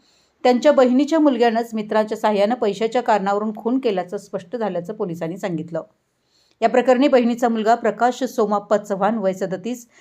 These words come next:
राहणार चंदूर, तालुका हातकणंगले व राजू आलाप्पा नायक, वय छत्तीस, राहणार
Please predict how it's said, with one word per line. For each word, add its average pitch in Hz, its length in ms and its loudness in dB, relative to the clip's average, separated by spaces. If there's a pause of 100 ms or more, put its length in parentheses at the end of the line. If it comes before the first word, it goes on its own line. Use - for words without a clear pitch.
(200)
राहणार 247 280 2
चंदूर, 247 520 2
तालुका 214 360 2
हातकणंगले 208 680 -4 (300)
व 226 60 2
राजू 233 380 4
आलाप्पा 226 420 2
नायक, 208 380 0 (100)
वय 202 140 -2 (100)
छत्तीस, 214 380 -4
राहणार 202 320 0